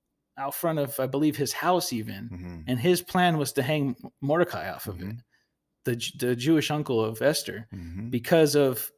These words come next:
Speaker 1: he told the king the plans of the assassination plan.
Speaker 2: Right.
Speaker 1: And then the king found out how loyal he was. He was like, "This man needs to be honored."
Speaker 2: Yeah.
Speaker 1: And who would do such a thing? And
Speaker 2: Yeah.
Speaker 1: it's like, what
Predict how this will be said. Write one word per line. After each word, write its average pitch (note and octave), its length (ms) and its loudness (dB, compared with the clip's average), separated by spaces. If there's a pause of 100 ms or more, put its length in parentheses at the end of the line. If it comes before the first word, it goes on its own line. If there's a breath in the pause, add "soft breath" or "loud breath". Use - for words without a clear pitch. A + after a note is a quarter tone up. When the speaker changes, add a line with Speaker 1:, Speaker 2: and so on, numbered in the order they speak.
(480)
Speaker 1:
he F3 360 0
told D3+ 500 4
the B2+ 80 0
king C3 640 -2 (640)
the C#3 80 2
plans C3+ 540 2
of A#2+ 340 6 (200)
the B2 260 -4
assassination B2 800 0
plan. G#2 180 -4
Speaker 2:
Right. E2 120 -8 (640 loud breath)
Speaker 1:
And C3+ 120 0
then C3 120 4
the B2 80 2
king F#3+ 200 4
found D3+ 300 2
out D#3+ 160 6
how C3+ 140 -2
loyal D#3 340 8
he C3 140 2
was. A#2+ 280 2
He D#3+ 120 0
was B2+ 100 -2
like, A2+ 160 0
"This F#3+ 160 -2
man C#3+ 240 0
needs A#2+ 220 -2
to A#2 80 -6
be A2+ 340 -4 (480)
honored." C#3 480 -4 (160)
Speaker 2:
Yeah. E2 200 -10 (180)
Speaker 1:
And B2+ 160 0
who G3 100 6
would F3+ 160 6
do A#3+ 140 6
such C#3 280 0
a B2+ 60 0
thing? A2 420 -2
And - 120 0
Speaker 2:
Yeah. - 60 2
Speaker 1:
it's - 200 -4
like, C3 220 4 (220)
what E3 340 8